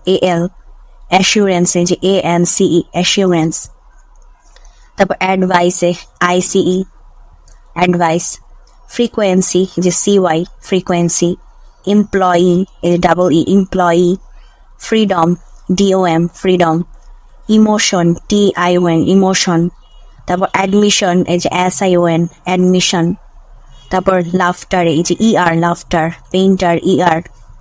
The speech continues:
ভিক্টরি, আর ওয়াই। মিনিস্ট্রি, আর ওয়াই। গ্র্যাভিটি, টি ওয়াই। ব্রেভিটি, টি ওয়াই।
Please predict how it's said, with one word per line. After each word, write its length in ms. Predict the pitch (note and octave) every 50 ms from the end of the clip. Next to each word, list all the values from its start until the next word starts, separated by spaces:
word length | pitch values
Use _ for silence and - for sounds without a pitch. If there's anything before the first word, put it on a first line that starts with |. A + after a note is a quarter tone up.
| - - - - - - - - - - - - F#3
ভিক্টরি, 500 | F#3 G3+ G#3 - - - G3+ F#3+ F3 -
আর 260 | - D#3 E3 F3 F3
ওয়াই। 340 | F3+ F3 E3+ E3 E3+ E3+ F3 - - - -
মিনিস্ট্রি, 600 | F#3 F#3 F#3+ G3 F#3+ - - - - F3+ E3+ F3 F3 - _ _ _
আর 240 | - E3+ E3+ F3 F#3
ওয়াই। 320 | F3+ F3 E3+ D#3+ E3 E3 E3+ - - - - - - - - - - - - - - - E3
গ্র্যাভিটি, 580 | F3 - F#3+ F#3+ F#3 F#3 F#3+ F#3 F#3 E3 E3 E3+ -
টি 160 | A3+ A3 A3
ওয়াই। 340 | G3+ F3+ E3 D#3 D#3 D#3+ E3+ - - - - - - -
ব্রেভিটি, 600 | F3 F#3 F#3 F#3 F3+ F#3 F#3+ F#3 - F3 E3+ F3 - - - - - - -
টি 180 | - A3+ A3 G#3
ওয়াই। 320 | F#3 F3+ E3 D#3+ D#3+ E3+